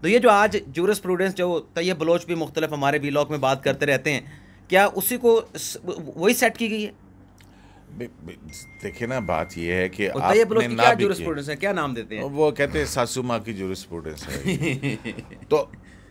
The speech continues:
Speaker 2: अब मसला ये है कि, अ, लोग तो फिर ये कहेंगे ना, देखें, इसीलिए, अ,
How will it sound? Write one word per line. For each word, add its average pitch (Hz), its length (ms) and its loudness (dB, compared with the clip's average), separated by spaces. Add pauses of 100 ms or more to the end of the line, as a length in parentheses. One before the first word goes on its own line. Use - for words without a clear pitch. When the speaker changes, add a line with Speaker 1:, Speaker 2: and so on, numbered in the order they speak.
Speaker 2:
अब 160 260 2
मसला 147 300 -2
ये 139 260 -2
है 120 220 0
कि, 127 160 -6
अ, 127 180 -2 (120)
लोग 135 300 2
तो 143 80 -2
फिर 117 140 -6
ये 95 180 -2
कहेंगे 73 340 -8
ना, 101 200 -10 (180)
देखें, 143 340 -4
इसीलिए, 120 640 -4
अ, - 40 -12